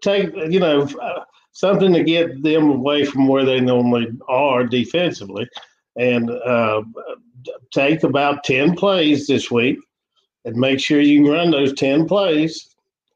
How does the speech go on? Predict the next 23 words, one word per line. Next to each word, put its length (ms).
out 160
of 100
ten, 420
uh, 60
and 300
it 120
may 200
be 160
ten 280
different 360
formations. 800
But 200
make 320
sure 340
early 420
in 100
the 80
game 400
that 200
you 60
do 240
these 320
things. 440